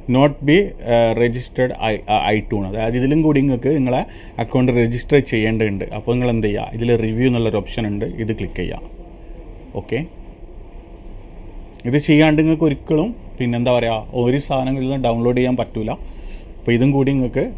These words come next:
iTunes, ഈ ഒരു ഇതിലും കൂടി നിങ്ങൾ രജിസ്റ്റർ ചെയ്യേണ്ട ആവശ്യമുണ്ട്. ഓക്കെ, അപ്പോൾ ഏതാണോ നിങ്ങളെ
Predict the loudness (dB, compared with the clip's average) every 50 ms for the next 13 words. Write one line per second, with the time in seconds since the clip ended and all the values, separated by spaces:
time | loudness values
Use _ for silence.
0 | -8 -4 0 0 0 2 2 0 2 2 2 4 6 6 6 6 6 4 2 2
1 | 2 2 2 2 2 2 2 2 2 2 4 4 6 4 4 2 2 2 2 2
2 | 2 2 0 0 0 -2 -4 -4 -4 -4 -8 -8 -8 -8 -6 -6 -8 -8 -8 -10
3 | -10 -10 -10 -6 0 4 6 8 8 8 8 8 6 6 6 4 4 4 6 4
4 | 4